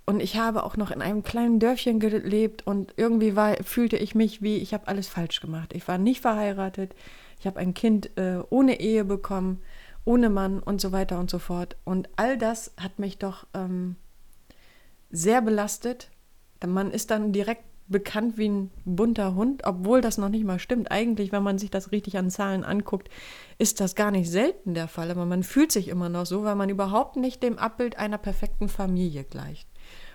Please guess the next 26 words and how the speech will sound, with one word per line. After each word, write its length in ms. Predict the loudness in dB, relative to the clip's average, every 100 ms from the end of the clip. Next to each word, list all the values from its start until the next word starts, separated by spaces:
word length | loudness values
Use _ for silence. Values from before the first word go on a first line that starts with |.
| -2
Und 100 | 4
selbst 260 | 4 2
wenn 60 | 2
man 160 | 4
sich 120 | 4 2
im 120 | 0
Kopf 240 | -2 -2
das 160 | -2 0
immer 200 | 0 2
wieder 180 | 2 0
sagt, 200 | -2 -4
„Ich 100 | -2
bin 200 | -2 -2
halt 160 | -4
nicht 140 | -4 -4
so, 80 |
ich 120 | -6 -4
bin 160 | -2
halt 180 | -2 -4
nicht 120 | -6
so“, 220 | -6 -8 -4
es 160 | -6 -4
ist 320 | -8 -4 -2
schon 240 | 0 0
da, 200 | 0 -2
ne? 200 | -4 -8